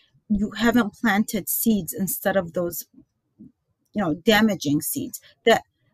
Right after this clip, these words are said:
as early as twenty fourteen, there was a genocide that hardly anybody really discusses or acknowledges. It's like, "Oh, it, it, it just happened. It, it happened, and that was only,"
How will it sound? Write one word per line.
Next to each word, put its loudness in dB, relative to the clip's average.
as 4
early 6
as 2
twenty 0
fourteen, 4
there 2
was -12
a -4
genocide 2
that 2
hardly 2
anybody 0
really -4
discusses -2
or 2
acknowledges. 0
It's -16
like, -8
"Oh, 4
it, 2
it, -14
it -16
just -10
happened. -6
It, 2
it 4
happened, 2
and 2
that 4
was -2
only," 0